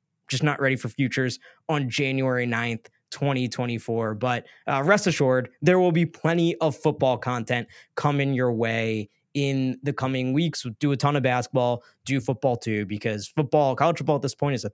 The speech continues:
three hundred sixty-five day a year sport. It never sleeps.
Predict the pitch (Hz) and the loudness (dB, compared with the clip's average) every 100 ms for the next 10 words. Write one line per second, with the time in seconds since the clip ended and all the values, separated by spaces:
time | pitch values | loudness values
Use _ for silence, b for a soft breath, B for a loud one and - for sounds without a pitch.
0 | - 131 151 147 151 107 120 117 123 139 | -4 -2 0 0 -2 -6 -12 -10 -6 -4
1 | 117 107 131 120 127 123 117 104 - 175 | -4 -4 -4 -4 -4 -2 -4 -6 -4 2
2 | 196 - B B _ 175 160 143 143 135 | 2 2 B B _ -2 0 0 2 0
3 | 113 - - 143 180 208 208 - | -2 -4 -2 2 2 2 -2 -10